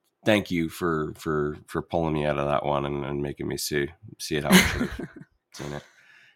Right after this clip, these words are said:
Speaker 1: It's, uh
Speaker 2: I had to give Wayne some hard truth. Normally he gives me some hard truth, but he kept trying to make excuses, and I was like, "No, desired outcome, us and our partner, fix fence. That's it." <laughs>
Speaker 1: Yeah.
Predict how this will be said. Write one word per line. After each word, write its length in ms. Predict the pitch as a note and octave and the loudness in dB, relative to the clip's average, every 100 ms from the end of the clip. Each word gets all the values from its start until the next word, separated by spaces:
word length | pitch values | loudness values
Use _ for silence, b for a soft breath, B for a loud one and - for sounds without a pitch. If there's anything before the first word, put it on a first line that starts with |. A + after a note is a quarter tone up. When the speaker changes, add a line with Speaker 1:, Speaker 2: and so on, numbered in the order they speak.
| _ | _
Speaker 1:
It's, 260 | - - - | -20 -18 -6
uh 360 | D2+ C#2 D2 - | -4 -2 -4 2
Speaker 2:
I 40 | G#3+ | 6
had 80 | G#3 | 6
to 100 | C4 | 6
give 220 | C4+ G#3+ | 6 6
Wayne 180 | F#3+ F#3+ | 4 4
some 160 | G3+ F3+ | 4 4
hard 160 | D#3+ | 4
truth. 280 | - D3+ C#3+ | 2 -2 2
Normally 320 | E3 F3+ G3+ | 4 6 6
he 120 | F3+ | 6
gives 240 | D#3 G3 G#3 | 4 2 2
me 120 | G3+ | 0
some 180 | - G#3 | 2 0
hard 180 | G#3+ G3+ | 0 0
truth, 460 | G#3+ A3+ - - _ _ _ _ - | -2 -2 -4 -14 _ _ _ _ 4
but 300 | F3 - - _ - | 6 4 -4 _ -6
he 400 | C#3+ F3+ D#3+ B2+ - - | 4 8 8 4 0 2
kept 200 | F3+ - | 2 4
trying 180 | F3+ | 4
to 60 | F3+ | 4
make 180 | E3+ E3 | 4 2
excuses, 520 | D#3+ - E3 - F#3 | -4 -2 -2 -2 0
and 100 | F3+ | 2
I 40 | E3 | 2
was 80 | |
like, 140 | E3+ D#3+ | 2 0
"No, 240 | F#3+ B3 - _ - | 2 2 0 _ -6
desired 320 | D#3 E3 F#3+ | 0 2 4
outcome, 460 | F3+ - G3 F#3 D#3+ - | 4 4 2 0 -2 -2
us 160 | D#3+ F#3 | 0 2
and 80 | |
our 60 | F3+ | 0
partner, 460 | - C#3+ D#3 D3+ - _ _ | 0 0 0 -2 -6 _ _
fix 240 | - D#3 - | -4 -2 -4
fence. 320 | G#2+ - - _ _ _ | -6 -8 -16 _ _ _
That's 200 | D3 - | -6 -4
it." 120 | C3 - _ - | -6 -8 _ -10
<laughs> 460 | - - - B3 | 0 4 4 4
Speaker 1:
Yeah. 320 | G#2 F#2 E2 | 0 2 0